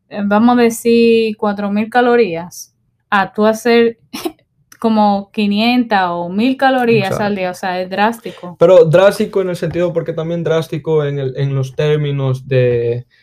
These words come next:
Speaker 2: de lo que es... Eh, tener una mejor estilo de vida,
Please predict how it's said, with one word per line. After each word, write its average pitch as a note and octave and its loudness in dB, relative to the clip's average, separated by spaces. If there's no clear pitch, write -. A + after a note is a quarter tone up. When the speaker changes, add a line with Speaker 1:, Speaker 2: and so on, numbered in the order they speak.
Speaker 2:
de C3+ 4
lo C3+ 4
que C#3 4
es... - -6
Eh, B2+ 4
tener C#3+ -2
una D3+ 0
mejor C#3 -4
estilo C#3+ -6
de C3+ -2
vida, C3 -4